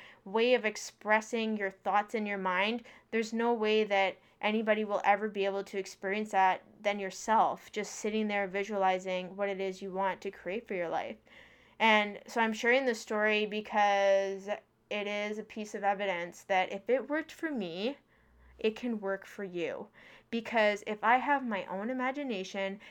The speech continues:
every human being has their own imagination. And if someone says,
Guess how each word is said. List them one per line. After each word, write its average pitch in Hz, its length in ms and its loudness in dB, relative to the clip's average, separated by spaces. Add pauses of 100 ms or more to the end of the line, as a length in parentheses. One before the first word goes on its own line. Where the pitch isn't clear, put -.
(120)
every 240 320 -2
human 254 380 -4
being 208 240 -6
has 190 180 -4
their 190 180 -6
own 196 160 -4
imagination. 180 840 -8 (340)
And 220 160 0
if 220 120 -2
someone 254 400 -2
says, 202 520 0